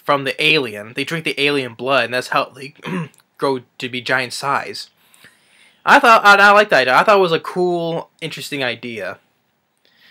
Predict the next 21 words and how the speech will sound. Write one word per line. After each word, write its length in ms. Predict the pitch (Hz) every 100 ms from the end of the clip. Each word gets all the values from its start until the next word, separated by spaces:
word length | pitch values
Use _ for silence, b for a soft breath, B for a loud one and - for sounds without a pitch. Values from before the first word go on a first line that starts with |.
| b _
'Cause 120 | 202
usually 480 | 233 277 220 226 208
when, 460 | 175 185 180 175 160
when 80 |
it's 60 | 160
like 160 | 165 -
giant, 340 | 160 156 143
when 120 | 147
it's, 80 | 151
when 200 | 151 151
it 120 | 135
deals 220 | 156 160
with, 140 | 156 135
like, 220 | 135 131
giant 420 | 143 139 139 123
bugs 360 | 123 127 127 131
or 120 | 123
other 140 | 127
giant 300 | 120 135 131
animals, 680 | - 120 123 127 127 131 - b b
usually 600 | 143 151 139 151 139 135